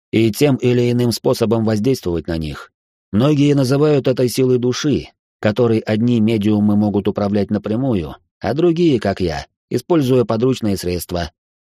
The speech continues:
Некоторые из нас ещё могут получать разрозненную информацию о людях, что-то вроде видений». «И эти видения вам показали, что я не медиум?» уточнил я. «Именно». Интересно, а что ещё ему показали эти видения?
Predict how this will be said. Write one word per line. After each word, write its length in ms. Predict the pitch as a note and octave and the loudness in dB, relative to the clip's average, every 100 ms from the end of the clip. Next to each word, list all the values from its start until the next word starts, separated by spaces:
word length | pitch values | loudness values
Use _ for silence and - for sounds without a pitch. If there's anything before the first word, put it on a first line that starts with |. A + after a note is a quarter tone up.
| - | -2
Некоторые 540 | D3+ D#3+ D3+ D3 D3 | 0 2 2 2 2
из 100 | C3+ | 2
нас 260 | D3+ D3 C3+ | 2 2 0
ещё 240 | B2+ C#3+ | 0 0
могут 320 | C#3+ C3 A#2+ | 0 2 0
получать 480 | B2+ B2+ A#2 C3+ B2 | 0 0 2 0 2
разрозненную 640 | A#2+ A#2 C3 A#2+ A#2+ A#2+ A#2+ | 0 2 0 0 0 0 -2
информацию 640 | A2 A#2 A#2+ A2 A#2+ A#2 | -2 -2 -2 -2 -2 0
о 60 | |
людях, 460 | A#2+ C3+ E2+ C#2+ - _ _ | 0 0 -2 -8 -12 _ _
что-то 300 | - E3 D3 | -6 -4 0
вроде 280 | C#3 C#3 B2+ | 0 0 0
видений». 520 | C#3 A2+ D2+ C2 - _ _ _ _ - | 0 0 -4 -8 -14 _ _ _ _ -4
«И 160 | G#2+ - | -4 0
эти 280 | A#2 B2+ B2 | -2 0 0
видения 600 | A2+ G#2 C3+ C3+ B2 A#2 | 0 0 0 2 0 2
вам 200 | A#2+ A#2 | 0 -2
показали, 440 | A2 G#2+ A2+ B2 | -2 -2 0 0
что 180 | G#2+ - | 0 -2
я 140 | A2+ | -2
не 140 | A2+ A2 | 0 0
медиум?» 480 | B2+ E3+ B2 G2 E2 _ - | 0 0 0 0 -4 _ -12
уточнил 440 | F#2+ F2 - E2+ | -6 -6 -4 -6
я. 220 | D#2+ C#2+ - _ _ _ _ - | -6 -8 -12 _ _ _ _ -6
«Именно». 600 | E2 A2 A2 F2 D2+ C2+ _ _ _ _ _ _ - | -2 0 0 0 -4 -8 _ _ _ _ _ _ -8
Интересно, 720 | D3 F3+ E3+ E2 C#2+ C#2 C#3 | -2 0 0 -2 -6 -10 -8
а 40 | |
что 280 | - - G3 | -8 -4 -2
ещё 420 | F3 D3+ - E3+ | -2 -2 0 2
ему 240 | A2 G2 F2+ | 2 2 0
показали 440 | G#2 G#2 G2+ G2 | -2 -2 0 0
эти 260 | - G2 G2+ | -2 -4 -2
видения? 560 | A2 A2 D2+ C#2 B1+ | -2 -2 -4 -6 -12